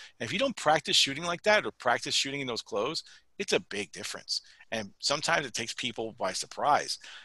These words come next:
How many people do you know? Okay, perfect example. You guys go down to the range. Uh,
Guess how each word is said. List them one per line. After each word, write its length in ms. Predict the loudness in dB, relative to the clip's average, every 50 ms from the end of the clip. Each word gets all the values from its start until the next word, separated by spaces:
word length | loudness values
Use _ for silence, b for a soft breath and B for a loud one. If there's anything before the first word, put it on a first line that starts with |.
| b b b b _ _ _ -8
How 200 | -4 0 2 2
many 200 | 2 4 2 0
people 280 | 0 0 -2 -2 -4 -4
do 80 | -2 -2
you 160 | -2 -2 0
know? 360 | 2 4 4 4 4 2 0 _ _ _ _ _ _ _ _ _ _ 0 2
Okay, 240 | 2 2 2 -2 -4 _ -6
perfect 240 | -2 0 2 2 2
example. 440 | 2 2 0 0 0 -2 -6 -16 _ _ _ _ _ _ _ _ _ _ _ _ _ _
You 80 | -4 4
guys 220 | 6 8 8 6 6
go 80 | 6
down 180 | 6 8 8 6
to 80 | 6 4
the 80 | 4
range. 420 | 6 6 6 6 6 4 0 -4 -6 _ _ _ _ _ _ -10 _ 2
Uh, 360 | 2 2 4 2 0 0 -2